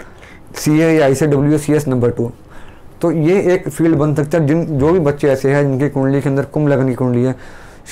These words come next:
शुक्र कहीं ना कहीं self के साथ चल के चलता है या बाकी लग्नों के साथ पार्टिसिपेट कर रहा है, तो मान के चल सकते हैं fashion, beauty, गारमेंट्स ये आप ही की field है, आप चाहें तो saloon खोल सकते हैं, आप चाहें तो parlor खोल सकते हैं। और अगर दशा भी supportive है, तो इसके बाद तो फिर ज़रूरत ही नहीं है कुछ देखने की।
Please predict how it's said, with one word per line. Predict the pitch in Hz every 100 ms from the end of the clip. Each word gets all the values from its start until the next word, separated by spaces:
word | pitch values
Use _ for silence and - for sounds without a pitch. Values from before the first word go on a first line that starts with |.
| -
शुक्र | 160 160 151
कहीं | 151 139
ना | 151
कहीं | 151 147 151
self | 139 - 143 147 147
के |
साथ | 156 147 139 - - - - 110 147
चल | 147 131
के | 143
चलता | 123 120 135
है | - - -
या |
बाकी | 135 131 135
लग्नों | 160 139 160
के | 151
साथ | 151
पार्टिसिपेट | 147 131 131 120 123 123
कर | 120
रहा |
है, | 131
तो | 131
मान | 127 135
के | 147
चल | 139 123
सकते | 113 -
हैं | 135
fashion, | - 123 139 139 - - - -
beauty, | 123 135 143 147 143 - - -
गारमेंट्स | 147 131 131 147 143
ये | 135
आप | 127 127
ही |
की | 123
field | - 123 120
है, | 131 - -
आप | 131 127
चाहें | 131
तो | 131
saloon | - 135 135
खोल | 147 139
सकते | 131 127
हैं, | 135
आप | -
चाहें | 123
तो | 139
parlor | 123 117 113
खोल | 110 117
सकते | 113 107 -
हैं। | 120 - -
और | 139
अगर | 143 143
दशा | 127 131 165
भी | 160
supportive | 180 170 208 127 131
है, | 135
तो | 139 147
इसके | 139 -
बाद | 135 135
तो | 135
फिर | 123 131
ज़रूरत | 127 135
ही | 127
नहीं |
है | 123
कुछ | 123 101
देखने | 110 110
की। | 110